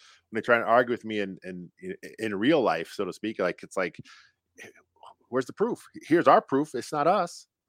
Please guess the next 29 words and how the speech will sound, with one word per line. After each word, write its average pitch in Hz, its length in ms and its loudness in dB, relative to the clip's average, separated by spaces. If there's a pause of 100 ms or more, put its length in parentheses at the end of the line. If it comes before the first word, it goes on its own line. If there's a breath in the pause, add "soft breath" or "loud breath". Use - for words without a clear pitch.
(120)
I 92 80 -4
don't 87 100 -6
know. 71 220 -14
What 131 120 4
else - 160 4
we're 98 80 -8
gonna 76 120 -10
do? 69 120 -16 (220)
It, 196 80 4
it, 202 260 6
it 185 80 6
was 180 160 2
fun. 95 240 0
O-, 113 160 2
overall, 139 400 8
it 127 40 6
was 120 80 2
still 123 340 2 (340 soft breath)
a - 40 -16
nice 117 200 0
experience. 117 480 -4
You 120 100 -4
know, 110 60 2
I 107 180 4
am 127 140 2
going 120 180 0
back 117 180 6
to - 60 -20
camp, 113 300 -6